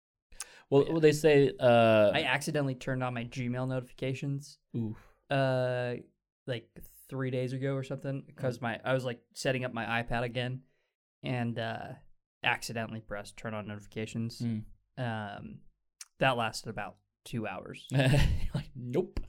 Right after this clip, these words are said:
Speaker 1: fuck this. Can't do it, man." Just signed up for too much shit at this point, you know?
Speaker 2: Uh, ye-, yeah.
Speaker 1: You, it's, it's more of a hassle to unsubscribe from all this shit to then, rather than just deleting it all.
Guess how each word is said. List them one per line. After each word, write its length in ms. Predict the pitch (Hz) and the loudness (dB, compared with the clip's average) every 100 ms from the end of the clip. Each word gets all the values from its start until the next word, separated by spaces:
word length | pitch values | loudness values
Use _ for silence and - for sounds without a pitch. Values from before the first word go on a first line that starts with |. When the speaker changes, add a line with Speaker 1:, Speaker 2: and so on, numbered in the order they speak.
| - - | -12 -8
Speaker 1:
fuck 440 | 127 160 175 - _ - | -4 -2 -4 -10 _ -14
this. 500 | 101 90 - - - - _ _ _ _ _ | -12 -12 -14 -18 -20 -20 _ _ _ _ _
Can't 200 | 131 104 | -4 -4
do 100 | 101 | -6
it, 80 | 98 | -10
man." 300 | 101 104 - | -10 -14 -8
Just 160 | - 151 | -6 0
signed 200 | 170 170 | 0 4
up 120 | 170 165 | 2 2
for 80 | |
too 120 | 113 120 | -4 -2
much 140 | 110 | -4
shit 340 | - 120 - _ _ _ _ - | -6 -8 -8 _ _ _ _ -10
at 80 | 117 | -8
this 120 | - | -10
point, 280 | - 107 92 | -10 -12 -10
you 80 | 110 | -10
know? 200 | 110 131 _ _ _ _ _ _ _ _ - | -8 -10 _ _ _ _ _ _ _ _ -10
Speaker 2:
Uh, 40 | |
ye-, 240 | 131 123 - - | -8 -8 -12 -10
yeah. 220 | 139 - - _ | -10 -10 -14 _
Speaker 1:
You, 200 | - 208 - | -2 -2 2
it's, 280 | 185 202 - | 4 4 4
it's 220 | 196 208 143 | 6 6 4
more 280 | 156 214 | 4 6
of 160 | 240 214 | 6 6
a 100 | 180 | 4
hassle 680 | 160 143 147 165 175 180 - _ _ - | 4 2 0 0 2 2 -2 _ _ -2
to 100 | - | 0
unsubscribe 760 | 139 147 147 135 - 117 139 147 | 2 0 -2 -6 4 6 6 4
from 120 | 131 | 2
all 200 | 135 139 | 6 6
this 180 | 147 143 | 4 0
shit 380 | - 160 160 - | 0 0 0 -2
to 100 | 139 | -2
then, 500 | 120 120 120 113 - _ _ _ | 2 4 4 2 -4 _ _ _
rather 240 | 127 123 120 | 4 6 6
than 120 | 117 | 2
just 200 | 117 110 | 0 0
deleting 360 | 104 110 107 | -2 0 -2
it 100 | 107 | -2
all. 340 | 107 110 117 | -2 -4 -6